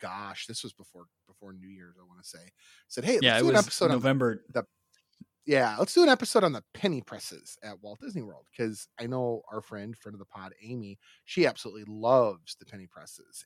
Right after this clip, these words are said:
Speaker 1: and it's something that I've seen, and it's fun, and it's kind of a hunt because there's, they're pretty much everywhere. Like, there's, there's hundreds of them. And,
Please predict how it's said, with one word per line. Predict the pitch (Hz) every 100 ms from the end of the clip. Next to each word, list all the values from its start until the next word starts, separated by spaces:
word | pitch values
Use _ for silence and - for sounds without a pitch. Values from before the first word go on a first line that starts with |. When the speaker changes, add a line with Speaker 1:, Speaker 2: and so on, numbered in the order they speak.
| -
Speaker 1:
and | 110 107 104 101
it's | 110 -
something | 113 110 107
that | 101
I've | 104 -
seen, | - 101 107 127
and | 101
it's | -
fun, | - - 104 113
and | 113 - - -
it's | 143 -
kind | - 254 311
of |
a | 127
hunt | - - 123 208 -
because | 135 117 101
there's, | 110 104 - _
they're | 113 110
pretty | - 226
much | 156 101 -
everywhere. | 101 98 117 123 127
Like, | 110 101
there's, | 113 120 -
there's | 95 -
hundreds | - - 147 143 107 90 85
of | 85 82
them. | 64 85 _ _ _ _ -
And, | 123 127 123 123